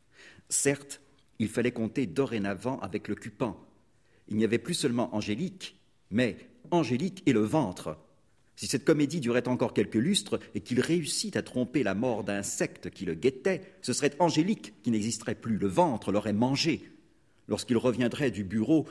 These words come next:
plus maigre que Judas Iscariote après la résurrection, foin d'angélique, il se trouverait en tête-à-tête avec le ventre.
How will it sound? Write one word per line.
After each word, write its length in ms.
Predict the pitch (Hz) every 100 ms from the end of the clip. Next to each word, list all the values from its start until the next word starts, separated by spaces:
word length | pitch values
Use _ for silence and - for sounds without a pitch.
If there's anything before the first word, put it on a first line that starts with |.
| -
plus 140 | - 117
maigre 500 | 117 147 135 110 104
que 140 | 120
Judas 340 | 104 117 127 113
Iscariote 680 | - - 113 165 160 -
après 340 | 95 - 107 90
la 100 | 92
résurrection, 720 | 101 104 101 - - 180 151 - - -
foin 380 | - 165 190
d'angélique, 640 | 113 107 101 123 180 - - _ _ _ -
il 100 | 87
se 140 | -
trouverait 520 | 87 107 87 123 104
en 160 | 87 82 - -
tête-à-tête 680 | 135 90 - 135 - - - _ _ _
avec 380 | - 98 - 82
le 80 |
ventre. 540 | 85 104 131 80 -